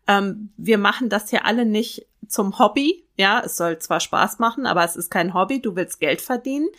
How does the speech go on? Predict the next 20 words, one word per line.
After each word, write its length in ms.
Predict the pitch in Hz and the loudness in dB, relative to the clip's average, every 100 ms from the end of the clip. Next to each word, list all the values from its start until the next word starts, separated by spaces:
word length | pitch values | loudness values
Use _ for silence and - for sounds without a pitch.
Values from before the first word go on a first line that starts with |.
| - - _ | -14 -20 _
Und 180 | 208 214 | -2 2
deswegen 360 | 208 233 226 | 2 2 -2
ist 160 | 190 - | -2 -6
es 120 | 190 | -8
vollkommen 560 | - 254 269 - 320 294 | -2 2 2 2 2 2
legitim, 760 | 254 247 254 - 247 240 240 - - _ - | 0 -2 -4 -4 0 0 0 -4 -20 _ -2
über 240 | 214 202 | 0 0
die 220 | 214 208 | -2 0
E-Mail-Liste 580 | 220 233 196 185 - 175 | 2 4 2 -2 -4 -8
Geld 320 | - 175 170 | 0 2 2
verdienen 480 | - 277 277 285 294 | 0 -4 -2 0 0
zu 260 | - 277 240 | -2 -4 2
wollen. 360 | 240 247 285 415 - _ _ _ _ | 4 4 2 -2 -6 _ _ _ _
Aber 500 | 190 226 240 277 277 277 | -2 2 4 4 4 2
doch 200 | 208 202 | 0 -2
bitte 360 | - 240 269 285 | 2 2 4 0
nicht 320 | 240 240 - | 2 0 0
nur 200 | 220 208 | 0 0
dann 280 | 202 208 294 | 2 2 2
schreiben, 760 | - - 190 196 202 247 320 | -2 2 4 4 2 2 0